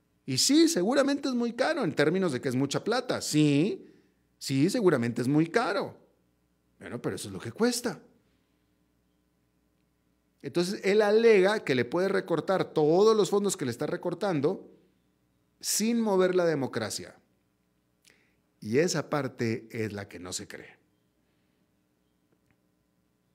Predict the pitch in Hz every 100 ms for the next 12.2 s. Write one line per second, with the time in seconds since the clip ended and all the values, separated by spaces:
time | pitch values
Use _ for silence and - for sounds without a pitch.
0 | _ _ _ _ _ _ _ _ _ _
1 | _ - 117 165 165 208 311 311 233 254
2 | 233 285 247 202 151 156 156 143 123 120
3 | 117 190 196 185 190 165 120 143 131 127
4 | 185 208 202 208 247 359 - 269 156 170
5 | 254 220 233 220 233 170 - 190 214 247
6 | 302 349 302 - - _ _ - 120 160
7 | 240 254 240 277 381 466 381 - - _
8 | _ _ _ _ 135 180 254 285 226 -
9 | 240 330 392 254 - - _ _ _ _
10 | _ _ _ _ - 185 226 226 160 190
11 | - 185 185 165 170 170 147 156 156 127
12 | 92 -